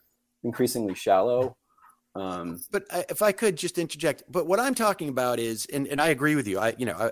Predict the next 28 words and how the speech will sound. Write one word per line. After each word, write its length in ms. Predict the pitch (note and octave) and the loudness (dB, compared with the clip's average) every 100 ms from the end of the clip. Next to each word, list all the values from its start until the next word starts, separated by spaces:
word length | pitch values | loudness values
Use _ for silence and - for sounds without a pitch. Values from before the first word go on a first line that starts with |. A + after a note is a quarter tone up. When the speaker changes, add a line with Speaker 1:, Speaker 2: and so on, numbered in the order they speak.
| A#2+ | -2
Speaker 2:
I 20 | |
would 140 | A#2 | -4
much 160 | B2 B2 | -2 0
rather 180 | A2+ G#2+ | 0 0
have, 160 | G2+ F#2 | -4 -8
uh, 220 | G2+ G2 F#2 G2 G2+ | -6 -6 -6 -12 -6
Bernie 240 | G#2+ A2 | -4 -2
Sanders 320 | G2+ A#2 G#2 | -2 -4 -4
than 100 | F#2 | -6
Pete 240 | F2+ G#2+ - | -8 -6 -4
Buttigieg. 460 | D3+ A2 D2+ D2 | -4 -4 -8 -10
It's 160 | F2 - | -10 -6
not 200 | B2+ - | -6 -6
just 180 | A2 A2 | -8 -8
a 60 | G2+ | -6
function 420 | A2 G#2+ - B2 | -6 -6 -4 -4
Speaker 1:
Mm. 120 | G2+ | -4
Speaker 2:
of 220 | F2+ F2 - - | -6 -8 -6 0
Speaker 1:
Mm. 60 | C3 A2+ | 2 2
Speaker 2:
age, 180 | D2+ - _ _ - | -2 -12 _ _ -2
Speaker 1:
Yeah. 80 | E3 | 6
Speaker 2:
but, 260 | D#3 - - _ | 6 6 -4 _
but 300 | C3 D3 B2 _ _ _ _ _ _ _ _ _ _ _ - | 2 2 2 _ _ _ _ _ _ _ _ _ _ _ 0
I, 140 | D3 - | 0 2
I, 200 | C3 B2 - - | -2 -2 -6 0
I 120 | B2+ | 0
do 320 | A#2 F3 G#3 | 2 2 4
believe 680 | A3 F#3+ D3+ F#2 C2 C2 | 6 6 4 2 -4 -14